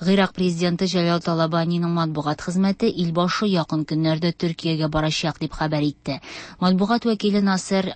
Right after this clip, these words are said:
Аль-Ани сәфәрнең төгәл көне турында белдерми.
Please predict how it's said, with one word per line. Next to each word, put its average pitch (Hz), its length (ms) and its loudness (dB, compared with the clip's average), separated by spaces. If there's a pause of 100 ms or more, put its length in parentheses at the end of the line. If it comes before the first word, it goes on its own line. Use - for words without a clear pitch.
Аль-Ани 175 880 0
сәфәрнең 170 640 0
төгәл 170 320 0
көне 175 240 -2
турында 170 400 0
белдерми. 185 460 2